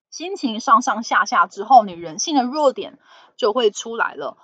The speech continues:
好，你很可能就会追高杀低。呃，因此呢，如果定期定额来做投资的话呢，很简单，只要时间到了，你就用固定的金额继续购买你事前研究好的那些标的，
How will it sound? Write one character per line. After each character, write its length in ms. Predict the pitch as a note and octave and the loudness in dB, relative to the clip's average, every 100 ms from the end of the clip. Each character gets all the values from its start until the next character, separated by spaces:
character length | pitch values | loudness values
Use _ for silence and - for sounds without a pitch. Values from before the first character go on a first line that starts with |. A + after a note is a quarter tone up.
| _ - | _ -6
好， 180 | G3+ | -4
你 140 | G3 A3+ | -2 -2
很 180 | B3+ C4 | -2 -2
可 240 | - G3 | -6 -10
能 200 | D#3+ E3+ | -10 -6
就 140 | G#3 | -4
会 140 | A#3 A3 | 0 -2
追 300 | - B3 B3 | -4 -8 -2
高 220 | A3+ A#3 | 0 0
杀 320 | - A#3+ A#3 | 2 4 4
低。 320 | - B3 C4 _ _ _ - | 0 -10 -12 _ _ _ -4
呃， 100 | A#3+ | -2
因 220 | G4 A4+ | -2 -6
此 280 | - G#3 F3+ | -12 -18 -14
呢， 180 | F#3 G#3+ | -10 -6
如 160 | C4 | -4
果 180 | C4 G3+ | 0 0
定 240 | D4 C4+ | 0 -6
期 220 | B3 - G3 | -8 -10 -4
定 240 | C4 G3+ | -4 -4
额 340 | E3+ E3 E3+ - _ _ | -4 -4 -4 -8 _ _
来 200 | F#3 F3+ | -4 -2
做 180 | D#4 C4 | 2 2
投 380 | - - E3 F#3+ | 2 0 0 -2
资 180 | C#4 | -4
的 100 | C4 | 0
话 300 | - - G#3+ | 4 8 8
呢， 300 | G3+ F#3+ G3 - _ - | 6 -4 -12 -14 _ -12
很 200 | G#3+ C#4 | -6 -6
简 280 | D4 F3 E3+ | -4 -6 -2
单， 260 | F#3+ G#3 _ _ - | -4 -4 _ _ -16
只 120 | A3 | -4
要 180 | D4 D#4+ | -2 0
时 220 | - A#3 | -2 -6
间 220 | D4+ E4 | -4 2
到 200 | - G#3 | 6 6
了， 160 | E3 C3+ | 4 -6
你 160 | F3+ | -12
就 240 | F3 D#4 D4+ | -12 -6 -2
用 200 | E4 D4 | 0 -2
固 160 | D#4+ | -6
定 160 | D4+ D4 | -6 -6
的 100 | G3+ | -6
金 320 | - B3+ C4 | -8 -6 -4
额 280 | G3+ F3+ F3+ | -2 -4 -4
继 220 | - B3 | -8 -10
续 240 | - C4 G#3 | -8 -6 -2
购 240 | C#4 G3+ | 4 4
买 360 | D#3 F2 D2+ - _ _ | 2 -14 -18 -20 _ _
你 380 | F#3+ E3+ D#3+ - | -14 -12 -10 0
事 340 | - E4+ C#4 | 2 2 0
前 460 | - - F3+ E3+ F#3 | 0 0 -2 -8 -6
研 160 | G3 | -4
究 160 | C4+ F4+ | 0 0
好 200 | - C3 | 0 -4
的 100 | E3 | -4
那 140 | A#3 | -10
些 200 | A#3 A3 | -6 -6
标 280 | - A3+ A#3 | -2 0 0
的， 260 | D4 A#3+ | -2 -10